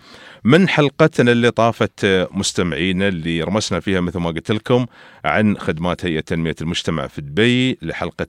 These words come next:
اليوم اللي بنرمس فيها عن خدمات بلدية دبي، بنلاحظ إن شاء الله تكامل الخدمات ويا اطلاع كل جهة بمسؤولياتها، وبنشوف رؤية القيادة الحقيقة، وهذه الرؤية واضحة ما في شك،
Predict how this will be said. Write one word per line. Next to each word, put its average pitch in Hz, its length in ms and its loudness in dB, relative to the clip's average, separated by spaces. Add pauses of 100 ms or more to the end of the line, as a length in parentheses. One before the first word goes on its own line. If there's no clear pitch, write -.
اليوم 92 380 0
اللي 82 180 -2
بنرمس 85 400 -4
فيها 87 320 -2
عن 85 260 -2
خدمات 92 580 -4
بلدية 92 680 0
دبي، 87 600 -2 (400)
بنلاحظ 92 460 0
إن 92 80 -2
شاء 95 180 -2
الله 95 100 -2
تكامل 101 640 0
الخدمات 107 720 0
ويا 92 280 -2
اطلاع 90 480 0
كل 113 300 2
جهة 92 440 -4
بمسؤولياتها، 87 1120 -2 (400)
وبنشوف 101 560 0
رؤية 110 420 2 (280)
القيادة 98 840 0
الحقيقة، 87 480 -6
وهذه 92 200 -2
الرؤية 104 220 -2
واضحة 139 380 4
ما 98 140 0
في 90 100 -8
شك، 90 220 -4